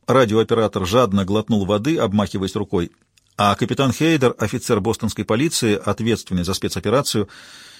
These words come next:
С невозмутимым видом изучал план здания, выведенный на экране компьютера. Рядом с ним сидел инженер больницы и комментировал представленную схему. «Сейчас она отсиживается в отделении диагностической визуализации», — пояснил инженер.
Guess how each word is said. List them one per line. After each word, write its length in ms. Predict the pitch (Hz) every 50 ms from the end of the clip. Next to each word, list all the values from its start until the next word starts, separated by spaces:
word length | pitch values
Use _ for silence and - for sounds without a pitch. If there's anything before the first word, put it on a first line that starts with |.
| - _ _ _ -
С 120 | - -
невозмутимым 680 | 123 139 151 156 139 160 175 - - 165 139 127 123 120
видом 300 | 127 165 165 160 127 120
изучал 340 | 104 117 - - 135 123
план 260 | - - 123 117 107 95
здания, 540 | 87 85 131 156 175 180 180 170 160 147
выведенный 540 | 120 110 139 156 147 151 135 135 131 127 123
на 120 | 120 117 104
экране 280 | - 120 131 131 120
компьютера. 540 | - 127 120 107 110 98 82 - - - - - _ _ _ _ _ _ _ _ _ _ _ -
Рядом 280 | 107 127 156 160 160
с 80 | - -
ним 140 | 160 165 156
сидел 300 | - 135 110 135 131 135
инженер 360 | 123 104 113 120 127 123 104
больницы 480 | 104 113 110 120 156 180 - - - 131
и 160 | 117 123 131
комментировал 720 | - - 131 120 120 113 104 - 131 143 147 131 131 123
представленную 580 | - 120 107 - - 120 113 107 110 107 110 104
схему. 380 | - - 110 92 76 65 - - _ _ _ _ _ _ _ _ _ - - - - - - - _ _ _ _ _ _ _ _ _ _ _
«Сейчас 340 | - - 175 - 165 165 151
она 160 | 156 139 131
отсиживается 600 | 123 - - 196 202 190 185 160 131 - - 117
в 40 | 107
отделении 560 | 110 95 113 113 143 165 165 160 151 143 131
диагностической 840 | 110 120 127 120 120 131 123 - - 156 139 - - - 139 131
визуализации», — 800 | 117 120 113 113 127 127 127 110 104 87 69 - - - 73 71
пояснил 380 | - - 98 92 - 98 90 85
инженер. 360 | 90 82 82 87 78 - -